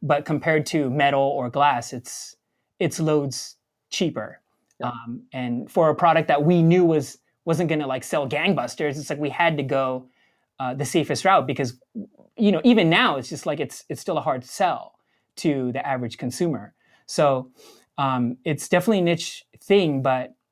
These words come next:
Speaker 1: um, we've had people ask for metal, and we've been working on different metal alternatives to offer a non-plastic version. And we do have, uh, <laughs> designs for metal.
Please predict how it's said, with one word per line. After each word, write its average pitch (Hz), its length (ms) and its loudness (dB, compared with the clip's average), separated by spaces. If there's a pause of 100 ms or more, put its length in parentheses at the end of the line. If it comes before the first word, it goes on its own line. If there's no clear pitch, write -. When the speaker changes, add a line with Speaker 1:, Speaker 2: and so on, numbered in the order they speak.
Speaker 1:
um, 127 420 -10
we've 165 260 2
had 160 320 2
people 165 240 -2
ask 147 280 0
for 156 100 -2
metal, 135 360 0
and 143 300 -6
we've 156 180 0
been 151 180 -2
working 143 280 -2
on 135 360 -6 (180)
different 151 260 -4
metal 139 200 0
alternatives 139 720 -4
to 127 340 -2 (360)
offer 135 320 4
a 135 60 2
non-plastic 131 580 0
version. 160 500 0 (380)
And 135 400 0 (460)
we 156 260 4
do 170 300 6
have, 143 600 2 (440)
uh, 139 240 0
<laughs> 151 60 0
designs 165 640 2
for 185 120 0
metal. 196 440 2